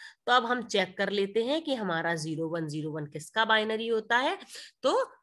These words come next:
जो हमारा ज़ीरो वन ज़ीरो वन है वो obviously किसका बाइनरी होगा, जब भी हम फ़िफ़्टीन में से टेन को माइनस करेंगे तो हमारा आंसर क्या आना चाहिए,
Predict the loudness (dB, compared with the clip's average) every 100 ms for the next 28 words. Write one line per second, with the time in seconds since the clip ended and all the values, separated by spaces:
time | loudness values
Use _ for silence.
0 | -4 -2 2 2 2 0 0 2 4 2
1 | 0 0 0 0 0 0 0 0 0 0
2 | -4 -4 -4 -4 -2 0 2 2 2 0
3 | 0 2 4 4 0 0 0 0 -2 -6
4 | -6 -2 0 0 2 0 2 0 0 -2
5 | -2 0 0 -2 0 0 0 0 -2 -2
6 | -4 -8 -20 -20 _ 0 2 4 6 6
7 | 4 0 -4 2 4 4 4 2 0 0
8 | -2 -4